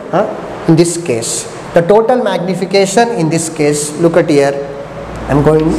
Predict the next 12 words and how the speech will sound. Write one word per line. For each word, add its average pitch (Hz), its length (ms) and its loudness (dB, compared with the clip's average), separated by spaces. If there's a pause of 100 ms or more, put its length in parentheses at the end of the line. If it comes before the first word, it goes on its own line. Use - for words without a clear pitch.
(140)
to 165 80 6
write 147 220 2
here, 139 240 2 (320)
the 175 100 4 (100)
total 220 320 2 (120)
magnification 170 840 2
is 190 400 0
M. 156 160 2 (520)
The 185 80 4
total 220 360 2
magnification 190 920 2
is 151 220 2